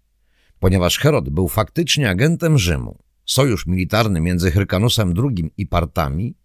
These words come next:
dał Herodowi pretekst do pozbycia się Hyrkanusa. Flawiusz mówi: "Jeśli chodzi o samego Heroda, zobaczył, że nie został już nikt o królewskiej godności poza Hyrkanusem.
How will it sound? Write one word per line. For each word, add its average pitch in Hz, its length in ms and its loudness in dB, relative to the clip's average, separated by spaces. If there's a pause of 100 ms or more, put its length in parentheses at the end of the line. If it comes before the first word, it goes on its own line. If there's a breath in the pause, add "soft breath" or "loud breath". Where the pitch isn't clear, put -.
(140)
dał 156 260 0
Herodowi 101 500 0
pretekst - 680 -4
do 101 120 0
pozbycia 92 460 0
się 85 200 -2
Hyrkanusa. 76 720 -6 (1120)
Flawiusz 165 540 0
mówi: 64 480 0 (840)
"Jeśli 95 340 -2
chodzi 151 320 -2
o 113 100 2
samego 139 420 0
Heroda, 78 560 -2 (380)
zobaczył, 170 640 -2
że 127 140 2
nie 98 140 0
został 110 400 -2
już 87 280 -4
nikt - 520 -6 (120)
o 131 120 0
królewskiej 92 680 -2
godności 85 640 -2
poza 90 300 -2
Hyrkanusem. 80 840 -4